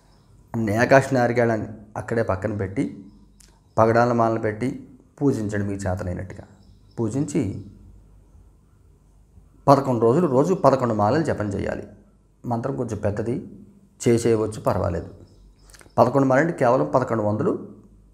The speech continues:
పదకొండు రోజులు. మంత్రం చూడండి. ఓం నమో భగవతే రుద్రాయ సర్వపితృదోష నివారణాయ క్లేశం హనహన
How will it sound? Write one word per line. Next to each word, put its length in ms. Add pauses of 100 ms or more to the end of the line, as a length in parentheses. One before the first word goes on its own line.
(680)
పదకొండు 300
రోజులు. 500 (1800)
మంత్రం 340
చూడండి. 500 (1500)
ఓం 300
నమో 280
భగవతే 380
రుద్రాయ 480 (920)
సర్వపితృదోష 920
నివారణాయ 680 (580)
క్లేశం 480
హనహన 500